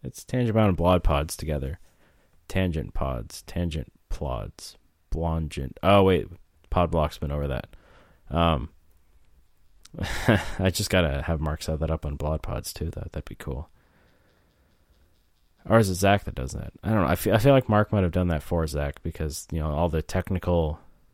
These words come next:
behind the scenes of the, the website tweakings, that's usually all Mark that does that, if I'm not mistaken.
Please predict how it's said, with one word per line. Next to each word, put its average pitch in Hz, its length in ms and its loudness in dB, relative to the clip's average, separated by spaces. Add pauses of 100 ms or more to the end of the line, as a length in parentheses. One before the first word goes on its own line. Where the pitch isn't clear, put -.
(160)
behind 85 280 0
the 80 60 0
scenes 82 500 -2
of 73 160 -6
the, 71 320 -6 (960)
the 78 100 -2
website 80 540 -2
tweakings, 87 720 -2
that's - 240 -10
usually 82 340 -2
all 69 160 -2
Mark 71 360 -4
that - 100 -10
does 64 220 -6
that, - 180 -8
if - 120 -12
I'm 190 120 -4
not 214 180 -8
mistaken. - 600 -6